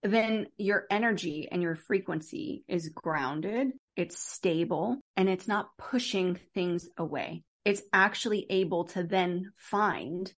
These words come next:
the solution instead of having the phone in your hand saying, "I can't find it, I can't find it,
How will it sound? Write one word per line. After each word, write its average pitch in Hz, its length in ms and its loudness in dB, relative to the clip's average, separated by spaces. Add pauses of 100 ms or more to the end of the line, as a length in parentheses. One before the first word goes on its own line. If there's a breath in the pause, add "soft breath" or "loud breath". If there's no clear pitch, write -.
the 208 100 2
solution 196 920 0
instead 185 380 0
of 170 160 2
having 190 400 2
the 190 60 -2
phone 180 220 0
in 170 100 0
your 175 120 -2
hand 175 280 -2
saying, 175 300 -2
"I 185 120 0
can't 165 280 -6
find 156 220 -6
it, 147 120 -6
I 165 100 -8
can't - 240 -12
find 139 200 -8
it, - 80 -10